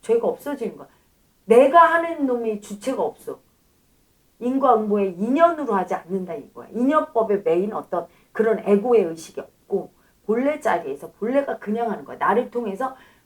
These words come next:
본래가 하지, 나의 개인적인 미움과 이기심과 뭐 이런 거로 하는 게 아니야.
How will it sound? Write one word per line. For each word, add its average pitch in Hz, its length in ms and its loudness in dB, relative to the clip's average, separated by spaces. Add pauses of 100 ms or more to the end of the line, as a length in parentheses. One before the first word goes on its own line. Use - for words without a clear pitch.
본래가 254 380 0
하지, 196 260 -2
나의 220 520 6 (100)
개인적인 220 760 2
미움과 226 500 -2
이기심과 202 720 2
뭐 190 120 2
이런 302 280 2
거로 285 160 4
하는 240 240 2
게 247 60 -2
아니야. 143 320 -4